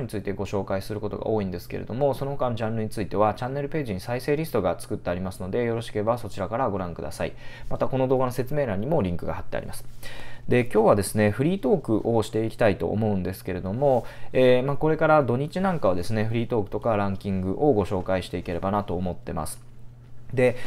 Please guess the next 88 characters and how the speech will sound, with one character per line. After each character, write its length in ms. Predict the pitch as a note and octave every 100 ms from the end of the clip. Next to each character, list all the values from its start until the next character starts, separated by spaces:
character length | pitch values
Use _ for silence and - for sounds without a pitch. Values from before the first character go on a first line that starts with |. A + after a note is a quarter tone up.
| -
え 80 | -
っ 60 | G#2+
と、 160 | A#2+
ま 120 | A#2+ F3
だ 100 | C3+
不 100 | D#3+
慣 120 | F#3
れ 80 | B2+
な 100 | G2+
の 140 | F#2+
で、 160 | G2+ G#2+
ま 120 | G#2+
あ、 40 |
ど 100 | G#2+
う 60 | C3
い 40 |
っ 20 |
た 180 | - G2
話 320 | G2 F#2+ -
を 80 | F#2+
し 100 | F#2
よ 120 | A#2+
う 40 | G#2
か 120 | F#2+
な 160 | F#2+ F2
と 80 |
い 20 | F2
う 20 |
こ 80 | F#2
と 100 | F2+
を 40 |
ち 80 | G2+
ょ 20 |
っ 20 |
と 100 | F#2+
考 120 | G2 A2+ A2+ A#2
え 160 | G#2+ G#2
な 140 | G#2+
が 80 | F#2+
ら 100 | E2+
お 80 | F2
話 280 | G2 F2+ F#2
を 60 |
す 160 | F2 A#2+
る 80 | A#2+
ん 60 |
で 100 | F#2+
す 60 | F2
け 100 | F2+
れ 60 |
ど 100 | F2 F2+
も、 280 | A#2+ A#2 - - -
ま 100 | C3
あ、 60 | -
今 120 | A3
日 40 |
は 80 | D3+
で 120 | F2
す 80 | G2+
ね、 140 | G#2
そ 120 | G2 G#2
の 60 |
私 300 | G#2 C3 -
が 140 | C#3+ C#3+
な 140 | E3
ぜ 100 | E3
本 220 | A2+ C3+
を 0 |
読 160 | A2+ G#2+
み 100 | A2
始 200 | A#2 A2+
め 100 | A2+
た 120 | F#2+
の 100 | F#2
か、 160 | - D#2
読 160 | -
み 80 | A#2
始 160 | C3+ D3
め 80 | E3
た 100 | A2
き 140 | -
っ 20 |
か 160 | - D#3
け 140 | E3+
に 80 | E3+
つ 160 | - F3+
い 80 |
て、 280 | C3 C3 B2